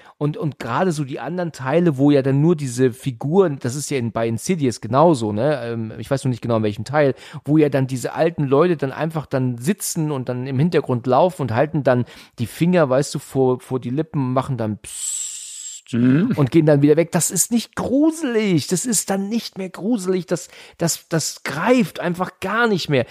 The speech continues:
Speaker 1: Und ich denk mir, alter Schwede, was hast du für gruselige Scheiße gemacht? Nee, also nicht Scheiße, also gute Scheiße gemacht. Was hast du für gruseligen, tollen Kram gemacht? Und kommst mir dann mit einer Frau, die, äh, weiß geschminkt ist, die dann Psst macht.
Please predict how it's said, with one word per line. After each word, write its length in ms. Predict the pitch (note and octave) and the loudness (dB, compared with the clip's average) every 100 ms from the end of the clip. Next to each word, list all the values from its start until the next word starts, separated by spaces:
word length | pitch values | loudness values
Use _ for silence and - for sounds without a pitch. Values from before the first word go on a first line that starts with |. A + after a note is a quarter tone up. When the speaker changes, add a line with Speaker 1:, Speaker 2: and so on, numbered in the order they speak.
| - B2 | -8 -2
Speaker 1:
Und 120 | E3 | 0
ich 120 | D#3 | 2
denk 280 | F#3+ A3 F3+ | 0 0 -2
mir, 240 | F#3 D#3 | -2 0
alter 280 | D3+ A3+ G#3 | 2 2 2
Schwede, 400 | - E3+ A#3 G3 | 0 -4 0 0
was 240 | C#3 - | -2 -4
hast 220 | A3+ A#3+ G3 | -6 -4 -4
du 60 | |
für 220 | C#3+ D3+ | -4 -2
gruselige 640 | C#3 E3 A3+ A3+ G3+ G#3+ - | -2 -2 -2 -2 -6 -8 -10
Scheiße 520 | - - D4 B3+ A3+ | -8 -4 -2 -2 0
gemacht? 380 | D#3 C#3 F3+ - _ _ _ - | 2 4 2 -2 _ _ _ -6
Nee, 280 | B2+ A#2 - | -4 -4 -4
also 340 | C3+ A#2 - - | -2 -2 -2 -4
nicht 180 | C3+ - | -4 -2
Scheiße, 380 | C3+ E3+ - | 2 2 2
also 160 | D3 B2 | 0 0
gute 340 | A2+ B3 D#4+ | 0 2 2
Scheiße 440 | - - E3+ - C#3+ | 0 0 0 0 -4
gemacht. 260 | C3 C#3+ | -2 0
Was 100 | D3+ | 0
hast 140 | F3+ A#3 | -4 -8
du 80 | D#3+ | -10
für 80 | |
gruseligen, 460 | C3+ A3 G3+ F#3 D3+ | -6 -4 -2 -2 0
tollen 240 | D#3+ G3+ | 0 0
Kram 320 | F3 D3+ G3+ F#3 | -2 -2 -2 0
gemacht? 420 | B2 B2+ - _ _ - D#3 | 0 0 -2 _ _ -18 -4
Und 160 | E3 - | -2 0
kommst 380 | F#3+ B3+ - | 0 0 -2
mir 120 | G#3 E3+ | 0 2
dann 200 | F#3 G#3+ | 2 2
mit 180 | G3+ | 0
einer 140 | E3+ D#3+ | 0 -2
Frau, 400 | - C#3 G3+ A#3 | -2 0 2 2
die, 220 | E3+ D#3 | 0 -4
äh, 40 | - - | -4 -10
weiß 400 | F3+ D3+ A#3 A#3 | -4 2 2 2
geschminkt 520 | - - - G3 C#4 - | -8 -10 -4 -2 -2 -2
ist, 380 | C#4+ C4 - | -4 -4 -8
die 80 | G#3+ | -2
dann 260 | G3+ G3+ F3 | 2 2 -2
Psst 400 | - - - - | -6 -6 -6 -2
macht. 400 | D#3+ B2 - | 0 0 -4